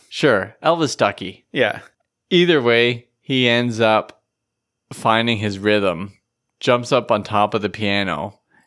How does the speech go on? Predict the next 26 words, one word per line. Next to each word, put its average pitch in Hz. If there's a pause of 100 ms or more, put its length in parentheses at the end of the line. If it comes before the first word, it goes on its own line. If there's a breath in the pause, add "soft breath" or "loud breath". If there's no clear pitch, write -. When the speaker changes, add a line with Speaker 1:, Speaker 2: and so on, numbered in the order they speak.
(140)
Speaker 1:
This 202
is -
what 262
I 123
don't 147
like. 95
Kicks -
off 208
all 208
these 190
pictures, 104
and 107
they 113
clearly 180
break 120
on 92
the 95
ground. 117
Speaker 2:
Yeah. 131 (140)
Speaker 1:
And 131
then 143
does 147
his 127
whole 139
dance 131
routine 101